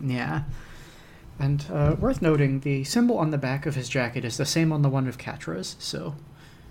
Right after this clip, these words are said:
uh, it's probably his logo. Uh, we won't get a good look in,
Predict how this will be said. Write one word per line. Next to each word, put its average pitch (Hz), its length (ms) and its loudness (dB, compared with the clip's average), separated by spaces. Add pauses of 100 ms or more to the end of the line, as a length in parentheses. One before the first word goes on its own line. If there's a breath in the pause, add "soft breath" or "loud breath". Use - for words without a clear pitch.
(340 loud breath)
uh, 147 60 -2
it's 135 140 -2
probably 165 520 0
his 120 200 0
logo. 127 460 0 (320)
Uh, 117 300 -6
we 131 80 -2
won't 190 220 0
get 156 140 0
a 151 40 2
good 143 220 0
look 131 160 -2
in, 120 120 -2